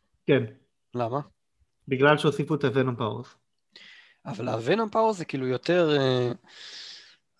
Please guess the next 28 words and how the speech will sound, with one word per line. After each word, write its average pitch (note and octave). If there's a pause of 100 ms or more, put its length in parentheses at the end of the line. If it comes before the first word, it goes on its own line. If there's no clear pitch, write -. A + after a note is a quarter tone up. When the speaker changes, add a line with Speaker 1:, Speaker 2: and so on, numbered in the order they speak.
Speaker 2:
אה, - (680)
לא G3+
יודע, A3
זה C#3+
קצת G#3
רמאות F3
Speaker 1:
יש F3+
Speaker 2:
כזה. G3
Speaker 1:
לך F3+
יותר E3+
על D#3+
מה D#3+
להסתכל. C#3+ (420)
יש C#3+
לך D#3 (320)
יותר... C#3 (480)
א', D3+ (100)
יש, D3+
סוף D#3
סוף D3+
יש D3
דרך C#3+
לברוח C#3
מ-, A#2+ (520)
ממצב C3
שבו C3
גילו B2
אותך, A#2+